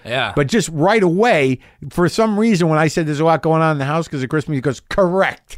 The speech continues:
Speaker 1: <laughs> Yeah.
Speaker 2: I was like, "I'm in, in a way."
Speaker 1: Yeah. <laughs>
Speaker 2: Like, that's all, like, <laughs> that, that correct
Speaker 1: Yeah.
Speaker 2: was hilarious to me.
Speaker 1: What was it about his demeanor that switched at a certain point that,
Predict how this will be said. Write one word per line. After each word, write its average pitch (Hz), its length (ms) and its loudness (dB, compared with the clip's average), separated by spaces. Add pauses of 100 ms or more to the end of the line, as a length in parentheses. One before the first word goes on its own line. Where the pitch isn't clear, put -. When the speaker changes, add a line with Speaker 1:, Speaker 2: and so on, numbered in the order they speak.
Speaker 1:
<laughs> - 80 -20
Yeah. 185 120 0
Speaker 2:
I - 40 2
was 156 120 0
like, 151 300 -2 (400)
"I'm 165 160 0
in, 254 240 2
in 156 120 2
a 135 80 2
way." 196 320 4
Speaker 1:
Yeah. 185 240 2
<laughs> 208 280 -2
Speaker 2:
Like, 190 220 2
that's 226 240 0
all, 220 120 4
like, 202 220 2
<laughs> - 0 -
that, 190 720 0
that 185 280 -2
correct 180 800 -2
Speaker 1:
Yeah. 123 220 -2
Speaker 2:
was 156 160 0
hilarious 185 600 2
to - 100 -8
me. 92 260 -8
Speaker 1:
What 214 280 0
was 175 340 2
it 165 180 -2
about 139 420 -2
his 135 380 -4
demeanor 127 840 -6
that 117 340 -6
switched - 560 -8
at 123 60 -10
a 113 60 -8
certain 117 360 -10
point 120 420 -10
that, 117 220 -6